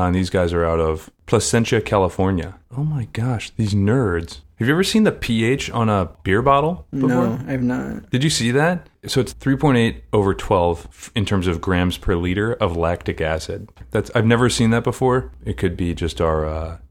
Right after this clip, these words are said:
Speaker 1: or my, um, you know, ineptitude or me being naive.
Speaker 2: A
Speaker 1: A sm-
Speaker 2: beer barrel?
Speaker 1: Maybe. Well, so it is aged in bourbon barrels. So it's a stout aged in bourbon barrels. So maybe that's what B B L S stands for.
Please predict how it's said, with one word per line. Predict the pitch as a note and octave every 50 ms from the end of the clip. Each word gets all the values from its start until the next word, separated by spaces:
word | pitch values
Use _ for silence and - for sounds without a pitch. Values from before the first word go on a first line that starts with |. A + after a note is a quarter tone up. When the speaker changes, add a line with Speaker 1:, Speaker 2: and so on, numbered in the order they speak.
| _ _
Speaker 1:
or | - E2+ D#2
my, | D#2+ D#2+ E2 E2 E2 D#2+ E2 D#2+ D#2+
um, | D#2 D#2 D#2 D#2 D#2+ D#2 E2 E2 D#2+ - _ _ -
you | F#2 E2
know, | E2
ineptitude | E2+ E2 E2 E2 D#2+ - - - - G2 F#2 F#2+ F#2+ F#2
or | E2+ D#2+ D#2 D#2 D2+ D2+ - - _ _ _
me | F2 E2+ E2
being | F2 E2 D#2 D2+
naive. | D2+ D2+ D#2 E2 F#2 G#2 G2 F2 - - _ _ _ _ -
Speaker 2:
A | B2+
Speaker 1:
A | G#2
sm- | - C#3+
Speaker 2:
beer | D3 D#3 E3
barrel? | D3+ D3+ D3+ E3 E3 F3+ F#3 G3+ G#3 G#3 - - _ _
Speaker 1:
Maybe. | - G2 G2+ A#2+ A#2 G#2+ F#2+ G2+ G#2+ - _ _ _ _ _ -
Well, | D3 D3+ D3+ C3+ A2
so | - - D#3 D3+
it | B2+ D3 D3+
is | E3 D#3 C3+
aged | - B2+ B2 B2 A2+ G#2+ A2+
in | G#2 F#2+
bourbon | F#2 G2 G2 F#2+ F#2 F2
barrels. | D#2 D#2 D#2 D#2+ - - G#2+ - - - _
So | - - G#2
it's | F#2+ - -
a | G#2+
stout | F#2+ - - - G#2 G2 G2 -
aged | A2+ G2+ G2 F#2 -
in | G2 F2+ E2+
bourbon | F2+ F2 E2 E2+ E2 D#2
barrels. | E2+ E2+ - E2+ F#2 -
So | - - G2+ F2+
maybe | F2 F#2 G2 G2+ G2+
that's | G2 F#2+ F#2 - -
what | - E2+ D#2+
B | - F2 E2
B | E2 D#2+
L | D#2+ D#2 D#2 D#2+ D#2
S | D#2 - -
stands | - - - - -
for. | - - - -